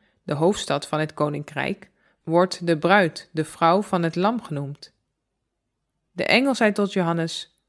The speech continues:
"Kom hier, ik zal u tonen de bruid, de vrouw des lams."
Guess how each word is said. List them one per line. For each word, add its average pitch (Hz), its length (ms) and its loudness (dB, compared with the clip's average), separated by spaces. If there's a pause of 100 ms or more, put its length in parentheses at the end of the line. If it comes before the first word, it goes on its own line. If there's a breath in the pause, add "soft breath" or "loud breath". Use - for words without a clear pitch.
"Kom 233 200 2
hier, 220 400 2 (180 soft breath)
ik 190 160 -2
zal 233 220 4
u 185 100 0
tonen 262 500 0
de 190 100 2
bruid, 180 600 0
de 160 140 -4
vrouw 196 280 4
des 190 220 -2
lams." - 580 -6